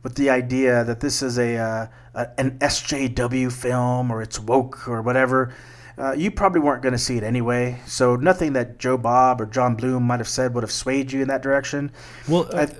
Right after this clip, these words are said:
Speaker 2: are you sure he was responding to that comment that you said, that, that, that quote from her? Because it,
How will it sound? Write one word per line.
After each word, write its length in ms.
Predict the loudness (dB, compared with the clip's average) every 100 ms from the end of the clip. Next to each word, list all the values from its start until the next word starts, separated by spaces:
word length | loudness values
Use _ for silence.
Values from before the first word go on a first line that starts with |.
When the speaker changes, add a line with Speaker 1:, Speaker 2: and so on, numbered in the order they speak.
| 0
Speaker 2:
are 60 |
you 160 | 2 2
sure 180 | 4 4
he 40 |
was 140 | 4 0
responding 320 | 0 2 4
to 80 | 4
that 160 | 2
comment 300 | 0 0 0
that 80 | -2
you 80 | -2
said, 240 | -2 -2
that, 260 | -6 -8 -6
that, 140 | -4
that 140 | -4 2
quote 260 | 4 4
from 140 | 2 4
her? 200 | 4 4
Because 320 | 4 4 4
it, 260 | 2 0